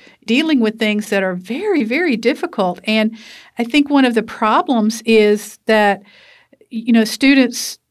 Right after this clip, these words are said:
what they get from either previous classes or the popular culture is such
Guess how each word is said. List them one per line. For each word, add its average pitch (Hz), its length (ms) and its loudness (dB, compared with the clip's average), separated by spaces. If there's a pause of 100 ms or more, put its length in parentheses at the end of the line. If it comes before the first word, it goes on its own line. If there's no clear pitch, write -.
(260)
what 254 220 0
they 226 140 4
get 226 400 0
from 214 440 0
either 214 400 2
previous 226 500 -2
classes 277 680 0
or 196 160 0
the 196 80 -6
popular 220 460 -2
culture 247 600 -2 (280)
is 226 160 -2
such 240 460 2